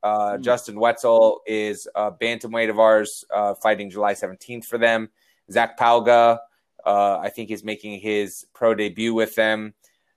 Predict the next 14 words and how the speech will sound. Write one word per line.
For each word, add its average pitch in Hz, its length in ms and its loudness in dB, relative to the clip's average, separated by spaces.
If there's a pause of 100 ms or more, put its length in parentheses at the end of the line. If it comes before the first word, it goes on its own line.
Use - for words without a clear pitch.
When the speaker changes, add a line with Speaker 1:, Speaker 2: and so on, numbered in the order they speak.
(140)
Speaker 1:
And 98 400 -6
I 104 100 -2
think 120 240 -8
we 120 120 2
have 101 140 2
one 101 220 0
more. 98 300 0
So 101 280 2
I 143 200 2
coached 139 400 2
personally 131 400 -2
Matt 117 240 0
Jones, 113 320 -2
Boyan, 113 580 2